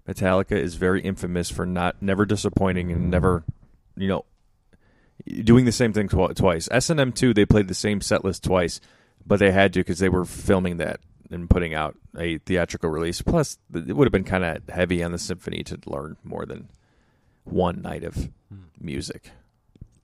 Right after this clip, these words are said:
Speaker 1: And even on, even stressful on Metallica, too. So, we're excited, and you'll hear way more about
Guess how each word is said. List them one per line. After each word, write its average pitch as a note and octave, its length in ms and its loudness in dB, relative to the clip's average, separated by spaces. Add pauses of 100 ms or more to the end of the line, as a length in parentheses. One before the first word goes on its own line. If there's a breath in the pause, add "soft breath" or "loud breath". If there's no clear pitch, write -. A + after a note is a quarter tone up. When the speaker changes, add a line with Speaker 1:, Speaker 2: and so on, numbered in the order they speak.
(140)
Speaker 1:
And D3+ 160 2
even A2 180 4
on, F#2 260 2
even B2 260 0
stressful G2 420 0
on E2 60 -6
Metallica, - 500 -6
too. - 180 -6 (1600)
So, - 320 -8 (140)
we're B2 200 6
excited, F#2 420 2 (140)
and G2 320 -2
you'll A#2+ 220 6
hear G#2+ 420 2 (160)
way B2 380 2
more G#2 240 2
about F2+ 340 -2